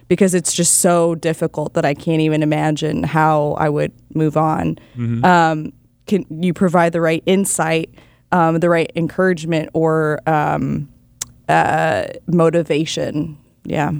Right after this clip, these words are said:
Speaker 1: So
Speaker 2: Uh,
Speaker 1: it
Speaker 2: sometimes I think it's, it's a matter of, like, substitution, right?
Speaker 1: Right.
Speaker 2: So
Speaker 1: Oh, yeah.
Speaker 2: instead of, you know, doing that one thing that, you know, e-, every time I think of whatever and I, I want queso or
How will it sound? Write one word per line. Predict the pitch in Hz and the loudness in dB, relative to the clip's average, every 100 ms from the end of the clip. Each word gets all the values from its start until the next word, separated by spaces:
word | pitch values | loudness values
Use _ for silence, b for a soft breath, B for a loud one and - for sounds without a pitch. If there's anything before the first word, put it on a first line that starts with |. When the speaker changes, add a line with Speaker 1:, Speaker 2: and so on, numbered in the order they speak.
| 147 | -4
Speaker 1:
So | - 190 | 2 4
Speaker 2:
Uh, | |
Speaker 1:
it | 190 | 4
Speaker 2:
sometimes | 262 247 302 240 | 2 2 0 0
I | 185 | 0
think | 165 135 | 2 0
it's, | 123 | -4
it's | - 139 | -6 -4
a | 139 | 0
matter | 120 123 127 123 | 0 2 2 2
of, | 107 | 0
like, | 104 - | -2 -2
substitution, | 139 113 110 - 156 - - - - | -2 -2 -6 -8 -6 -8 -16 -18 -4
right? | 107 135 | -2 0
Speaker 1:
Right. | 165 160 - _ | 2 0 -2 _
Speaker 2:
So | - 120 117 | 0 2 4
Speaker 1:
Oh, | 196 | 4
yeah. | 220 - 135 | 2 0 -2
Speaker 2:
instead | 120 - 143 135 | -2 -2 2 4
of, | 127 120 - _ _ _ _ - | 2 0 -8 _ _ _ _ -6
you | 139 | -2
know, | 120 113 - - 127 123 | 0 0 -4 -18 -14 0
doing | 139 139 | 2 4
that | 127 127 | 2 0
one | 123 131 131 | 0 0 -2
thing | - 143 131 127 123 | -2 2 2 2 2
that, | 117 110 | 0 0
you | 117 | -2
know, | 104 | -4
e-, | - 131 | -4 -4
every | 143 160 | 0 2
time | 147 151 135 | 2 2 2
I | 113 | 0
think | 147 131 | -2 -2
of | 117 101 101 - _ _ | -4 -6 -12 -18 _ _
whatever | 123 123 123 92 101 127 | 0 4 4 2 -2 -4
and | 113 | -2
I, | 104 | -2
I | 107 107 | 0 0
want | 104 110 - - | 0 -2 -4 -6
queso | 143 120 101 95 104 | 0 0 2 0 0
or | 98 | -2